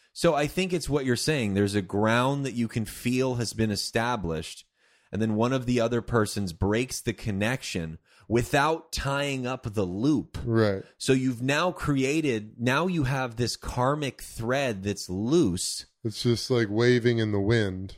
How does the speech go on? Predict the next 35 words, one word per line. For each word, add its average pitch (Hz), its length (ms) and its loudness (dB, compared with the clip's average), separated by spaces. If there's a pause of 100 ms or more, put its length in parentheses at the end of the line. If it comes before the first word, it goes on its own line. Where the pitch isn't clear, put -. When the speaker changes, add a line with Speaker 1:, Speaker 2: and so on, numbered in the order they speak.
Speaker 1:
Yeah, 135 440 0
and 120 200 -6
you're 139 180 0
just 139 260 -4
going, 123 540 -2 (640)
and 120 160 -4
you, 123 280 -6
you 127 140 -6
know, 123 300 0 (260)
you 117 160 2
may 123 220 2
never 131 320 2
hear 131 200 2
from 143 220 0
them 101 180 4
again, 92 320 0
so - 140 -6
you 107 120 2
have 120 200 0
to - 80 -4
just 120 320 -2
sit 190 240 2
with 92 220 0
it, 69 160 -14 (800)
you 107 80 2
know? 117 260 4
And 120 220 0
then, 131 340 0 (220)
you 120 80 -2
know, 123 160 2
I've 139 220 0
had 156 180 2
the 123 100 2
experience 120 640 -2
where, 113 460 0